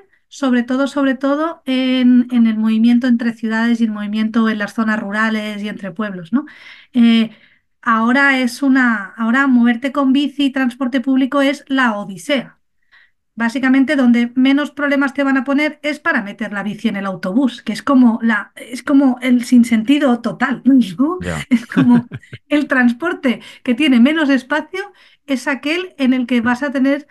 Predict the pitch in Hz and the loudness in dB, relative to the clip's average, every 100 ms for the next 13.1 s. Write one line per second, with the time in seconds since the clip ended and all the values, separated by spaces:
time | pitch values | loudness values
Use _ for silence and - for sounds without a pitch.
0 | _ _ - 240 240 262 277 262 254 247 | _ _ -4 -4 -2 -4 -2 0 2 0
1 | 294 320 - 220 - 190 311 - 226 226 | 0 -2 -4 -6 -6 -4 -4 0 -2 2
2 | 240 247 240 214 208 202 185 180 - 302 | 2 2 -2 -6 -8 -8 -10 -8 -2 -2
3 | 233 196 - - 349 262 196 196 180 180 | -2 -8 -18 -10 0 0 0 -6 -8 -8
4 | 180 180 175 165 160 226 175 226 - _ | -10 -10 -10 -6 -2 -2 -2 -8 -8 _
5 | _ 80 67 - - 78 - 98 113 117 | _ -14 -14 -14 -12 -10 -6 -6 -4 -6
6 | 113 110 92 110 101 107 95 95 92 78 | -4 -4 -4 -6 -6 -6 -8 -8 -10 -10
7 | 67 65 - _ _ _ - 285 - 311 | -12 -14 -18 _ _ _ -6 -6 -4 -2
8 | 320 302 302 311 349 294 349 349 311 294 | -2 -2 -2 -2 -2 -2 -2 -4 -4 -4
9 | 269 294 349 359 359 370 349 294 302 311 | -4 -4 -2 -4 -4 -6 -6 -4 -4 -4
10 | 330 320 285 254 226 214 196 233 - _ | -4 -2 -2 0 -2 -4 -10 -16 -20 _
11 | _ _ _ _ _ 254 233 226 240 220 | _ _ _ _ _ -6 -4 -2 -2 -2
12 | 214 - - 294 262 185 - 226 254 240 | -6 -4 -2 0 0 -2 -4 0 2 0